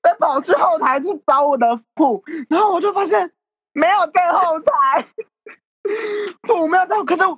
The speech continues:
我 rehearsal 在啊，我有 rehearsal 啊。然后我就跟乐团行政长说：“哎，行政，那个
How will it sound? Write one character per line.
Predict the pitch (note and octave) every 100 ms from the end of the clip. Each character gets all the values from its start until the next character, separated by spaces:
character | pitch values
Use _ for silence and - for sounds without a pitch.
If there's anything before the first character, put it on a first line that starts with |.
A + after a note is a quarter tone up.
| _
我 | C#4+ C#4+
rehearsal | D4 B3+ D#4+ E4+ D#4 A#3 -
在 | E4 D4+ C#4
啊， | B3+ B3
我 | B3
有 | E4
rehearsal | D4 C4 A#3 C4+ C4 B3 A3
啊。 | G#3 G#3 G#3+
然 | C4+
后 | F4
我 | C4
就 | C#4
跟 | C4 D4 D4+
乐 | D4
团 | B3 A3+
行 | A3+ A3
政 | C4+
长 | G#3+ G3
说 | A#3+ A#3+
：“哎， | D4 C4
行 | - B3 B3+
政， | D4+ A3+ _ _ _
那 | D#4+
个 | A#3+ B3 A3